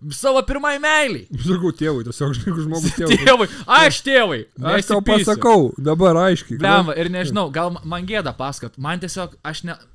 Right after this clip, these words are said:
Speaker 1: aš
Speaker 2: Eik tu.
Speaker 1: negalėdau, man bybis nestovėdavo nuoširdžiai. Čia dabar be juokų. Man ties-, aš negalėdavau, nedraugavus, n-, n-, nematant perspektyvos ateities su tom žmogum, ne, ne tai, kad nematant, bet neturint kažko jau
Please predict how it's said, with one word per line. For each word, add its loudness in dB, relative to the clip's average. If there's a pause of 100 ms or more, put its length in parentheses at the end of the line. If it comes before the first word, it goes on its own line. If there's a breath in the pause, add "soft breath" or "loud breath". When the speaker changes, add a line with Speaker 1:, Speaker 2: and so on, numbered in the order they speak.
(140)
Speaker 1:
aš -8
Speaker 2:
Eik -8
tu. -4
Speaker 1:
negalėdau, -6
man -10
bybis -8
nestovėdavo -10
nuoširdžiai. -8
Čia -10
dabar -8
be -6
juokų. -4 (480 soft breath)
Man -6
ties-, -10
aš -8
negalėdavau, -6 (260)
nedraugavus, -2
n-, -12
n-, -12
nematant -8
perspektyvos -12
ateities -10 (120)
su -16
tom -8
žmogum, -12
ne, -8
ne -8
tai, -12
kad -10
nematant, -6 (200 loud breath)
bet -8
neturint -8
kažko -4
jau -2